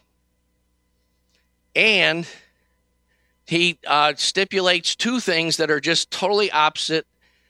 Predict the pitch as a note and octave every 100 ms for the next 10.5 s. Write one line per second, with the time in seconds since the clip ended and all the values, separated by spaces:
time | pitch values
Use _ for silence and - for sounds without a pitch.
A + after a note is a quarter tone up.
0 | - C3+ C#3+ D3+ E3 E3+ D#3 C#3 C#3+ C#3
1 | C#3+ C#3+ - B2+ - F3+ D#3 C3 B2+ B2+
2 | _ _ _ _ _ D3 D3+ - - -
3 | G3+ C4 F#3 C#3+ E3+ - - - _ _
4 | _ _ _ _ _ _ D3+ D#3+ E3 D#3
5 | - _ _ _ - - - D#3 - -
6 | F#3+ G3 G3+ F#3 C#3+ C#3+ C#3+ D3 C3+ -
7 | _ A#2+ C3+ E3+ F#3+ F3 D#3+ - D3 C#3
8 | C#3 C3 - _ _ _ _ - B2 B2+
9 | D3 D3 C#3+ B2+ G#2 C3 G#3+ - F#3 -
10 | D#3 C#3 C3+ C#3+ C#3+